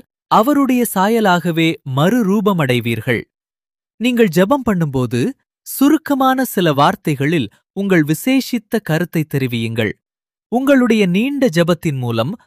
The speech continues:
ஆண்டவருக்கே ஒரு பிரசங்கம் செய்துவிட வேண்டாம். தன் தந்தையிடம் குழந்தை அப்பத்தை கேட்கிறது போலவே ஜீவ அப்பத்திற்காக மன்றாடுங்கள்.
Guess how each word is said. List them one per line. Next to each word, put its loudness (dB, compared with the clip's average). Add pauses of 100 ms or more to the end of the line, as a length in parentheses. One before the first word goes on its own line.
(280)
ஆண்டவருக்கே 2
ஒரு 0
பிரசங்கம் -2
செய்துவிட -2
வேண்டாம். -2 (520)
தன் 0
தந்தையிடம் 0
குழந்தை 2
அப்பத்தை -2
கேட்கிறது -2
போலவே -2 (240)
ஜீவ 2
அப்பத்திற்காக -2 (180)
மன்றாடுங்கள். -2